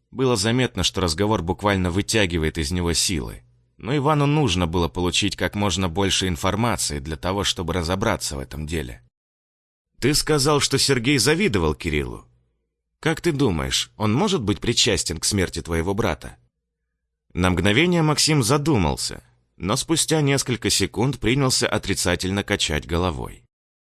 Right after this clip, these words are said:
«Нет, он не мог. Понимаете, он ведь деньги зарабатывал благодаря Кириллу.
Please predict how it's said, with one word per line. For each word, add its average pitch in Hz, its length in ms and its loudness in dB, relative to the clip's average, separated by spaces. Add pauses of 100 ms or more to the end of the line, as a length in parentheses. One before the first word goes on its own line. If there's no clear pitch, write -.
(440)
«Нет, 85 380 0
он 123 160 2
не 90 100 4
мог. 67 380 -2 (560)
Понимаете, 101 520 2
он 95 100 2
ведь 104 160 0
деньги 110 300 2
зарабатывал 87 600 0
благодаря 85 460 -2
Кириллу. 82 480 -6